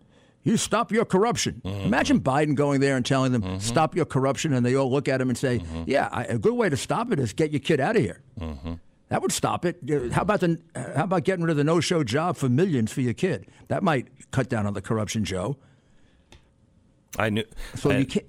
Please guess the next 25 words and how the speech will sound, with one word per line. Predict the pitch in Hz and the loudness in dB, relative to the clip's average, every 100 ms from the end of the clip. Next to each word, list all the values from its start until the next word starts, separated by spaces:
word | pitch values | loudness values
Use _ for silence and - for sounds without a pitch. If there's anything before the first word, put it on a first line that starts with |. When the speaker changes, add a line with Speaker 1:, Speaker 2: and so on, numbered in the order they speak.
| - | -2
Speaker 1:
you | 151 | 0
can't | 226 285 | 2 4
be | 277 | 4
a | 170 | 2
phony. | - 185 202 165 113 - | 2 0 2 2 0 -2
You | 127 | -2
can't | 208 233 | 0 0
be | 220 147 | 2 0
a | |
phony | - - 147 135 87 117 - _ _ _ _ _ - | 0 -2 0 0 -2 -6 -12 _ _ _ _ _ -4
and | 120 | -2
exhort | 127 104 135 147 143 | 0 0 2 2 2
other | 170 196 | 0 0
people | - 117 107 | 0 -2 -2
to | 98 113 | -4 -4
stop | - 120 104 | -4 -6 -2
being | 117 107 | -2 -2
corrupt | - 110 107 110 - _ _ - _ _ _ | -2 -2 -2 -4 -10 _ _ -20 _ _ _
when | 131 | -2
you're | 143 147 | 0 0
putting | 165 160 | -2 0
money | 143 131 | 2 2
in | 117 | 2
your | 139 | 0
pocket. | - 90 87 | -2 -6 -8